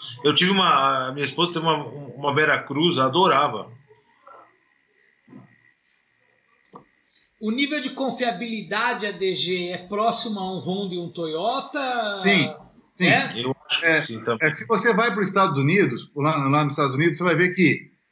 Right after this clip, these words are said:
Speaker 3: lá o que que domina? Honda, Toyota, Hyundai e o,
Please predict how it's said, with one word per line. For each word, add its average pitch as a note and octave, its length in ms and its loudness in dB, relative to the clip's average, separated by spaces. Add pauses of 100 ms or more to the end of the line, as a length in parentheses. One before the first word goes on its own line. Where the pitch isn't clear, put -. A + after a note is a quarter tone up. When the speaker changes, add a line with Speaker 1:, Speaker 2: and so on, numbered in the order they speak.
(100)
Speaker 3:
lá F#3 180 4
o F#3+ 80 0
que G#3+ 100 -4
que G#3 100 -2
domina? D3+ 540 2 (580)
Honda, A3 380 2
Toyota, G3+ 600 2
Hyundai F3+ 420 4
e E3 1300 4 (1160)
o, C3 680 0